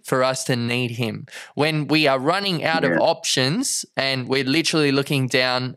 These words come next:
Speaker 1: you know, a matter of life or death for, for people maybe in a terminally ill situation,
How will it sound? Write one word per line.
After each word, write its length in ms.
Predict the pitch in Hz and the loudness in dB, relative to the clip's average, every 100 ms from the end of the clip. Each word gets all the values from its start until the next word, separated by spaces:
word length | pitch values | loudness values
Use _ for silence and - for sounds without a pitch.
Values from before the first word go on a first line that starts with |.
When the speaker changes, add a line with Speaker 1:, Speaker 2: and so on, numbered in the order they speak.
| - | -8
Speaker 1:
you 100 | 131 | -2
know, 200 | 120 120 113 | 0 0 -2
a 60 | |
matter 280 | 120 123 123 | -2 0 0
of 120 | 117 123 | 0 0
life 260 | 131 135 | 0 0
or 80 | 123 | -2
death 260 | 143 151 - | 0 0 0
for, 240 | 131 123 | -2 -2
for 220 | - 127 | -2 -4
people 400 | 117 131 127 123 | -2 -4 -2 -4
maybe 320 | 120 120 120 120 | -2 -4 -2 0
in 100 | 117 | 0
a 100 | 110 | 0
terminally 440 | 147 127 123 120 | 0 0 0 0
ill 120 | 117 | 0
situation, 880 | - 120 - 123 160 - 135 123 | 0 -2 0 0 0 -2 0 -2